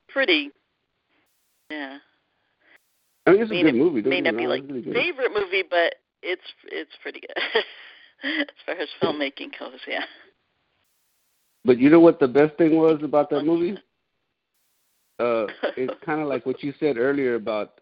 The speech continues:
Speaker 2: uh, Ford versus, uh, Ferrari. I'm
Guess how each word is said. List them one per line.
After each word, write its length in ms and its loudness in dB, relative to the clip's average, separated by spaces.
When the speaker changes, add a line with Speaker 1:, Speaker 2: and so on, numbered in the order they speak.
Speaker 2:
uh, 200 -6
Ford 220 -4
versus, 500 -10
uh, 220 -2
Ferrari. 420 -2
I'm 220 -4